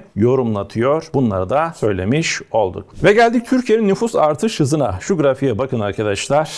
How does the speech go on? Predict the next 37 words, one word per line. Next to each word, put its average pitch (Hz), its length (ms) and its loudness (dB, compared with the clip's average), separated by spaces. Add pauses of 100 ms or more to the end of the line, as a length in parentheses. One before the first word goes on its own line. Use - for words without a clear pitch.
(220)
İki 190 280 2
bin 156 100 4
yediden 135 540 0
bu 123 80 0
yana 117 300 -2
Türkiye'nin 180 440 0
nüfus 156 280 -4
artış 139 380 -4
hızında 120 480 0
azalışlar, 131 680 -2
artışlar 120 580 -2
oldu. 135 500 0
İki - 320 -2
bin 190 120 4
yirmide 151 400 0
pandemiden 139 760 -2
dolayı 117 380 -2
binde 113 300 0
beşlere 110 440 -2
düşmüştü 104 480 -6
nüfus 127 260 -6
artış 101 380 -2
hızımız. 196 560 2
İki 127 260 0
bin 110 100 0
yirmi 113 400 0
üçte 104 420 -4
binde 110 400 -2
bir 123 200 -4
nokta 98 520 -4
bire 98 240 0
düştü. 151 460 -2 (200)
Bu 196 140 4
veri 170 160 4
kesinlikle 147 520 -4
çok - 240 -6
önemli. 110 460 -2